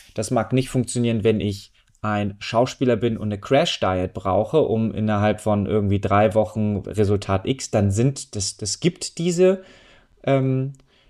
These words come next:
diese externen Notwendigkeiten, aber bei den meisten Leuten ist es ja, "Ich will gesünder sein, ich will das besser machen", und dann fängt man halt einfach an. Und,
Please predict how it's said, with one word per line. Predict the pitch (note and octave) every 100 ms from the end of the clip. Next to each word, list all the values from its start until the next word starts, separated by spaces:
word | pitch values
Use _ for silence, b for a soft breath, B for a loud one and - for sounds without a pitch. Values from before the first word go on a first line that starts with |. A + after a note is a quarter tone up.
| -
diese | B2 C#3
externen | C3+ - - C#3 B2+ B2 B2 A#2+
Notwendigkeiten, | - B2 B2 A#2+ B2 - B2+
aber | G2 G#2
bei | A2
den | G#2 G2
meisten | G2 C3+ - C#3+
Leuten | A#2 A#2 A#2 A#2 A2+ B B
ist | - G2
es | A2 -
ja, | G2+ G2 - B B B _
"Ich | - -
will | G#2+
gesünder | G2+ B2 C3+ A#2
sein, | A2+ G#2+
ich | F2 -
will | F#2+
das | F2+
besser | A2+ G2+ A2
machen", | G#2 G2+ G#2+
und | F#2 G2
dann | G2
fängt | A2 G#2
man | A2 F#2+
halt | F#2+
einfach | F#2+ F2+ -
an. | F3+ A3 - B B B B
Und, | C#3+ D3 C#3